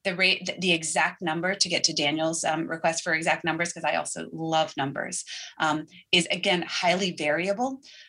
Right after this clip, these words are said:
Um, and part of it is that the, the data is a little bit murky because, you know,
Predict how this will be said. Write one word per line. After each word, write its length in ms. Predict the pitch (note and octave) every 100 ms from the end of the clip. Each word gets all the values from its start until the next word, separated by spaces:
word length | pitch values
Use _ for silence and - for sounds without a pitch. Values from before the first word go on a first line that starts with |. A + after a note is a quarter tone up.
| -
Um, 400 | E3 D#3 D#3 D#3+
and 180 | F3+ F#3
part 240 | - A3+ B3
of 80 |
it 80 | B3+
is 200 | B3 A3+
that 160 | G3+ F#3+
the, 140 | F#3 -
the 80 | F3+
data 240 | D#3+ E3
is 100 | G3
a 60 | D#3
little 240 | E3 G3
bit 180 | A#3 A#3+
murky 420 | F#3+ F3+ A#3+ C4
because, 460 | G#3 F#3 F3 E3 -
you 120 | F#3
know, 300 | E3 -